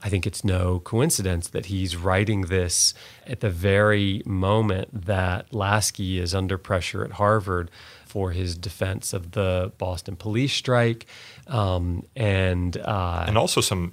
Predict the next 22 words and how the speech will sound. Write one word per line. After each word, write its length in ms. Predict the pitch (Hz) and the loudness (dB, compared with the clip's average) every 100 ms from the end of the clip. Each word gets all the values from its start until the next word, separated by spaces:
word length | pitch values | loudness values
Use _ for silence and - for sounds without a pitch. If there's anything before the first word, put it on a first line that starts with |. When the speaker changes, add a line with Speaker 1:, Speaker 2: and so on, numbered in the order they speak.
| - | -8
Speaker 2:
intense 460 | 92 - 151 143 | -10 0 2 2
criticism 720 | - 120 104 - 92 92 87 85 | 2 0 0 0 -2 0 -2 -2
in 140 | 85 | -4
the 100 | 82 | -4
Harvard 380 | 90 92 90 82 | 0 2 2 0
Law 200 | 85 92 | 2 2
Review 520 | 92 87 90 87 87 | 2 0 -2 -2 0
and 240 | 87 85 | -2 -2
the 40 | 85 | -2
New 140 | 95 | 0
Republic, 640 | 87 - 156 170 92 - | -2 0 2 4 2 -4
a 60 | - | -8
progressive 500 | - 85 87 - 85 | -4 0 0 0 -4
magazine 480 | 85 92 92 90 85 | -2 0 -2 -2 -4
that 140 | 80 | -4
he 120 | 87 | -6
was 360 | 85 82 80 78 | -6 -6 -6 -8
a 160 | 82 76 | -6 -6
great 320 | 90 107 123 | 2 4 4
admirer 600 | 82 107 233 - 85 82 | 2 0 -2 -6 -8 -10
of. 240 | - - | -10 -4
Speaker 1:
Absolutely. 680 | 113 - 117 123 127 - 90 | -2 0 0 2 0 -2 -4